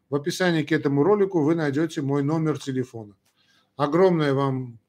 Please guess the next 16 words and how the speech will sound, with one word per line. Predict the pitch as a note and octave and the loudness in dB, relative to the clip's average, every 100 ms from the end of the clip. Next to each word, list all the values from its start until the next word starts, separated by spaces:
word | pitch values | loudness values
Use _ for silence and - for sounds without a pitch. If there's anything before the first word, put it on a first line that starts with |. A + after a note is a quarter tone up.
| _ A#2 _ _ _ _ | _ _ _ _ _ _
ну, | C3 D3 | -14 -12
такая | A#2+ - A#2 G#2+ | -14 -10 -10 -10
человеческая | - D3+ E3+ E3 - - C3+ | -6 2 4 4 0 -4 -6
просто | - C3 - C3 | -4 -6 -6 -10
просьба | F#3+ G#3+ F3+ D#3 C#3+ - - - _ _ | 0 0 0 -2 -4 -8 -20 -20 _ _
сразу | - E3+ F#3 E3 D3+ | -6 2 4 6 4
мне | D3+ E3 | 0 2
не | D#3 C#3+ | 0 0
звонить. | B2+ C#3+ C#3+ F3+ F#3+ - | 0 0 0 0 -4 -10
Э, | C#3 C3 B2 | -12 -10 -6
я | C#3 C#3+ C3 C3 | -4 -2 -4 -6
скажу | B2 - C3+ C3+ | -10 -8 -4 -2
вам | C3+ C3 | -4 -6
так, | F3 F3 - | -4 -4 -4
что, | - C#3 B2+ - _ _ _ _ | -8 -6 -6 -12 _ _ _ _
э, | _ | _